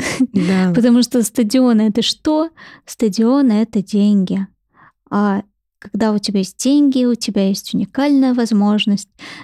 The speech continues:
Speaker 2: заниматься тем, что ты любишь.
Speaker 1: Да, в том числе развитием культуры.
Speaker 2: В том числе стихами,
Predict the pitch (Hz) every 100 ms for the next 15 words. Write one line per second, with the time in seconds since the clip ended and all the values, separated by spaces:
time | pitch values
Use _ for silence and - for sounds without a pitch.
0 | - 220 214 202 208 208 202 - 220 233
1 | 240 - 208 - 220 190 240 170 - -
2 | - _ _ _ _ _ _ _ 214 185
3 | 180 - 214 208 208 - 190 180 170 190
4 | 190 185 180 - 170 165 165 _ _ _
5 | _ _ _ _ - - 233 - - 233
6 | - 226 - 233 269 240